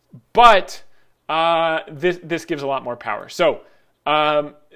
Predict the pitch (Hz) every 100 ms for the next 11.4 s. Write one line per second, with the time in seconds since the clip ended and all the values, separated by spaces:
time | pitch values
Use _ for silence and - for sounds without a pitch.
0 | 135 147 165 233 254 254 196 185 175 220
1 | 233 226 208 214 214 214 208 208 202 202
2 | 202 185 165 160 165 156 156 - _ _
3 | - 202 226 220 208 196 185 185 180 180
4 | 170 143 - 156 143 170 226 - 208 208
5 | 196 185 170 165 165 - - 147 147 151
6 | 143 113 107 _ 147 170 180 214 208 -
7 | 202 202 208 208 160 170 - - 151 151
8 | 151 139 139 131 131 135 _ _ _ _
9 | _ 135 139 139 135 - _ _ 151 139
10 | 160 147 147 190 226 220 - 185 190 185
11 | 160 147 147 143